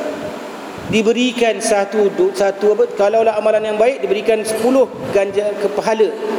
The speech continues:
Kalau satu dosa, satu do-, satu keburukan, diberikan satu dosa. Maka ini menunjukkan kepada kita bahawa ini janji Allah.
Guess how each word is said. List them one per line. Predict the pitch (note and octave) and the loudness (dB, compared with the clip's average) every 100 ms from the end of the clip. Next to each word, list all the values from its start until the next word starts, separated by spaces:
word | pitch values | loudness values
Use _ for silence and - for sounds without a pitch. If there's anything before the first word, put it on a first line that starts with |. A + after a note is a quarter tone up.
| - - - - | -6 -8 -8 -2
Kalau | G#3 A3+ A#3+ | 0 2 0
satu | A#3+ A#3 | 0 0
dosa, | A3+ A#3+ B3 D4 D4 G3 | 2 2 2 2 2 0
satu | G#3+ A3 | -2 0
do-, | A3+ - | -2 0
satu | G#3+ A3 | 0 0
keburukan, | G#3+ G#3+ B3+ B3 C#4 A#3+ | 0 2 2 2 -2 -2
diberikan | G#3 G#3 G#3+ A#3+ A#3+ | -2 0 0 0 0
satu | - G#3 A3 | 0 -2 2
dosa. | A#3+ C4 B3+ D3+ - - - - | 0 2 0 -2 -6 -6 -6 -4
Maka | G3+ A3 | -2 0
ini | A#3+ B3+ | 2 2
menunjukkan | B3 B3+ B3+ D#4 B3 C4 | 2 2 2 0 0 -2
kepada | A3+ B3 B3 | 2 2 0
kita | B3 B3 C#4 | -2 2 2
bahawa | A#3+ A#3 B3 C4 B3+ | 2 2 2 2 0
ini | A#3 | 0
janji | B3 B3 B3 B3 | 2 2 0 0
Allah. | D4+ C#4+ D#4 D4 D4+ | 0 0 0 0 -2